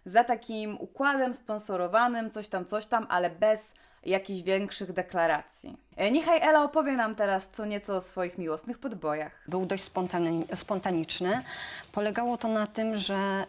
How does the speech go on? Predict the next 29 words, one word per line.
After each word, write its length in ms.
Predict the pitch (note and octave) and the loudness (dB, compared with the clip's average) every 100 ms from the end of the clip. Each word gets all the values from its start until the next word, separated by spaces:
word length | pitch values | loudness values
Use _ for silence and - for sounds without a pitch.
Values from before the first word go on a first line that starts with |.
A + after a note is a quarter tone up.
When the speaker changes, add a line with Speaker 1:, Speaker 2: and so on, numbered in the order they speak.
| E4+ E4 E4 E4 | -4 -2 -4 -6
Speaker 2:
kiedy 300 | - F#3+ G3 | -6 -4 -2
już 120 | G3+ | -4
się 160 | - G#3 | -4 -6
poznaliśmy, 800 | - F#3 F3+ E3+ E3+ G#3+ C#4 D#4+ D#4+ | -4 -2 0 0 0 0 0 0 -4
potrafił, 720 | A3 - A#3+ - A#3+ A#3 A3+ | -6 -4 -6 -2 -2 0 -2
e, 180 | - F#3+ | -2 -4
przyjezda-, 840 | F#3 - A3+ G#3+ G3+ G3+ - - | -4 -6 -2 -2 -2 -4 -4 -6
przyjechać 420 | - A3+ G#3+ G3+ E3+ | -4 -2 -2 -2 -2
znienacka, 840 | F#3+ F3+ F3+ F#3+ - G#3 G3 F#3 - | 0 0 0 -2 -6 -4 -2 -2 -4
e, 440 | E3 D#3+ D#3+ D#3+ | -6 -4 -4 -4
do 140 | D#3 E3 | -2 0
mnie 220 | D#3+ D#3+ | 0 0
do 80 | D#3+ | 0
mieszkania 640 | D#3+ - - D#3 F3+ C4+ - - - - - - | -2 -4 -4 -2 -2 -2 -6 -12 -10 -12 -14 -2
i 120 | F4+ | 0
zabrać 320 | D4+ C#4 C4 | 2 -2 -2
mnie 140 | A#3 A3 | -2 0
na 100 | G#3+ | -2
przykład 200 | - G3+ | -4 -2
na 120 | F3+ | -2
parę 200 | G3 F#3 | -2 -4
dni 180 | E3+ E3+ | -2 -2
do 120 | E3 | -2
Zakopanego. 600 | E3+ E3 D#3+ D#3+ D3+ - - - - - | -4 -6 -4 -2 -2 -4 -6 -12 -12 -4
E, 40 | F#3 F3+ F3+ | -2 0 0
jeździliśmy 600 | G3+ A3+ A3+ A3 G3+ G#3 | 0 -2 -4 -2 0 0
do 100 | F#3 | -2
drogich 380 | F3 F#3+ E3+ D#3+ | -2 -2 -4 -6
sklepów, 760 | - - E3+ - F3+ - - | -8 -6 -6 -4 -6 -6 -6